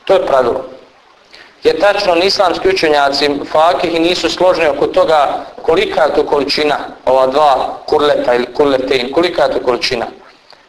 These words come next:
I neki spominju tamo da je to kol-, e, količina od četiristo litara. Ako je zabranjeno mokriti u stajaću,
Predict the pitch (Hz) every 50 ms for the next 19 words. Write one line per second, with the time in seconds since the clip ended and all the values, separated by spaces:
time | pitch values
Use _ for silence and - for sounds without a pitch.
0 | _ _ _ _ - 160 156 175 175 170 156 147 - - 165 165 165 160 151 135
1 | 127 143 156 160 156 143 135 139 135 131 135 139 143 135 131 151 147 135 127 127
2 | 131 131 131 127 123 123 127 135 135 127 - - - - - - - - - -
3 | - - _ - - 135 131 135 - 151 160 160 151 143 127 - 139 131 131 127
4 | - - - 160 156 156 156 - - - 143 135 143 135 143 139 - - - -
5 | - - - _ - _ _ _ _ _ _ - _ _ _ _ _ _ _ -
6 | - - _ _ - - - _ _ _ _ - - - - - - - - -
7 | - 180 180 - 208 196 208 247 262 254 262 247 220 208 202 196 190 185 202 220
8 | 214 214 214 185 - - 175 165 160 156 151 151 - - - - 165 175 175 160
9 | 143 139 139 - 156 139